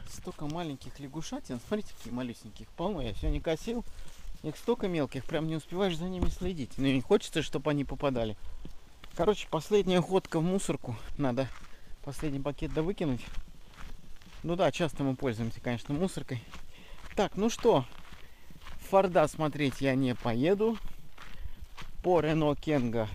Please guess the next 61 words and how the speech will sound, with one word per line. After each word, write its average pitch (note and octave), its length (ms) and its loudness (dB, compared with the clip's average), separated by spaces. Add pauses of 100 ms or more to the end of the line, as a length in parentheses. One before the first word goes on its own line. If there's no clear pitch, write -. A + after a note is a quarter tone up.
(120)
там A#2+ 180 2
никто A#2+ 280 0
не A#2 100 4
отвечает. F#3 680 4
Ну, F#3 140 0
видимо, E3 260 -2
не E3 120 -2
хотят E3 320 -2
продавать D#3+ 460 0
за C#3 100 2
та-, B2+ 120 6 (320)
да C3 120 2
за C#3 120 0
такую D#3+ 340 2
цену, F3 280 4
за A#2 140 -2
четыреста - 420 -2
семьдесят D3 380 -2
тысяч - 240 -4
Кенга D3+ 320 2
никто B2 260 0
не C3+ 100 0
купит, - 280 -6
в - 40 -6
каком D3+ 320 0
бы C3 60 2
он B2+ 80 2
состоянии C3+ 480 2
не A#2+ 160 2
был. G2 100 -6 (460)
Даже C#3 240 2
бы, D3 80 2
если D3+ 220 0
бы - 80 0
на C#3+ 60 6
этом C#3+ 260 2
Рено D3 240 4
Кенга D3 260 2
ездила C#3 380 2
бы A#2+ 120 -2 (120)
английская C#3 560 2
королева, D3+ 580 6 (500)
я C3+ 80 0
думаю, C#3 220 2
что, - 160 -6
наверное, C#3+ 240 2
всё - 140 -2
равно C#3+ 160 4
бы C#3+ 100 2
никто B2+ 260 2
это C#3 180 2
не C3 120 2
купил. B2 280 0
Потому A#2+ 120 -2
что, D3 160 -4
я D#3+ 80 4
говорю, F3 220 4
люди, F3 220 2
по C#3+ 120 0
ходу D3+ 240 0
дела, D#3 300 2